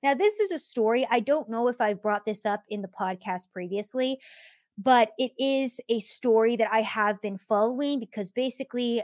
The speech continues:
this trans female, A K A a creepy male who has gotten visible erections in front of these women said,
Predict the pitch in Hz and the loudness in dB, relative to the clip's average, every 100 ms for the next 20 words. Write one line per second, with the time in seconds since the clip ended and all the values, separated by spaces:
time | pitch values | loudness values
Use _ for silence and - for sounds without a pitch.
0 | - 185 208 214 - - - _ - - | -2 -2 -2 -2 -8 -14 -16 _ -14 -2
1 | 302 339 339 311 - 294 302 240 214 220 | 0 2 -2 -4 -6 -4 -2 0 0 0
2 | 220 240 269 277 262 247 240 233 208 202 | -2 0 2 2 -2 -2 0 2 0 0
3 | 208 _ _ _ _ _ - - 214 190 | -6 _ _ _ _ _ -18 -6 -6 -4
4 | 226 - - 330 311 277 240 233 254 220 | -8 -14 -8 -6 -6 -6 -4 -2 -2 -2
5 | 196 202 254 247 233 220 196 240 269 262 | -2 -4 -4 -2 0 0 0 0 0 -2
6 | 226 269 247 254 254 208 214 226 - 214 | -2 -2 -2 -2 -2 0 0 0 -4 -8
7 | 196 185 226 208 - 233 233 202 208 190 | -6 -8 -8 -8 -6 -4 -4 -6 -8 -8
8 | 196 359 339 202 180 202 240 _ _ _ | -4 -2 0 0 -2 -4 -10 _ _ _
9 | _ - - 294 285 | _ -14 2 4 4